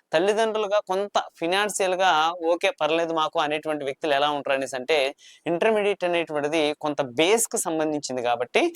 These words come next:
దీనిని మాత్రం కొంత ఖర్చు ఎక్కువైనా పర్లేదు మంచిగా చదివిద్దాం, దానివల్ల ఏమవుతుంది ఎంసెట్లో మంచి ర్యాంక్ వస్తది, అవునా కదా?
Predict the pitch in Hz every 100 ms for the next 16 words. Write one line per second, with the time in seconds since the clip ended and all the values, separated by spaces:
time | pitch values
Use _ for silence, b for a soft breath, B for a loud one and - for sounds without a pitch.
0 | B B 147 185 240 233 190 170 180 -
1 | 156 147 156 156 175 - 190 220 202 165
2 | 151 147 151 151 147 _ - 143 156 208
3 | 214 165 135 127 143 127 - b b -
4 | 151 160 175 190 180 175 170 160 135 -
5 | 185 175 143 180 - 170 160 156 151 139
6 | 143 123 - _ _ _ _ _ - 151
7 | 208 190